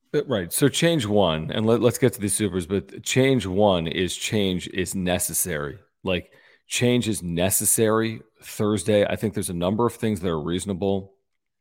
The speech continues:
It, it's all professional. Grisham hasn't hit as a Padre. He's gotta go to triple A. He's got options.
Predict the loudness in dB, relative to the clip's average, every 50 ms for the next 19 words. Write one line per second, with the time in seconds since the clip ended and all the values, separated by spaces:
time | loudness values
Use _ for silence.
0 | _ _ _ _ _ _ _ _ _ _ -20 -20 -20 _ _ _ _ -2 0 0
1 | 2 2 0 0 0 -2 -2 2 2 2 2 2 0 -2 -2 0 0 0 -2 -4
2 | -6 -8 -10 -12 _ -4 -2 -2 0 0 0 -2 0 0 0 0 -2 -2 -4 -8
3 | -6 -2 0 0 0 -2 -4 -8 -10 -10 -8 -4 -2 -2 -2 -2 -2 -2 -4 -4
4 | -4 -8 -10 -6 -4 -4 -4 -2 -4 -4 -6 -6 -6 -6 -8 -6 -4 -4 -4 -2
5 | -4 -4 -4 -4 -2 -2 -2 -2 -4 -4 -6 -8 -8 -8 -10 -12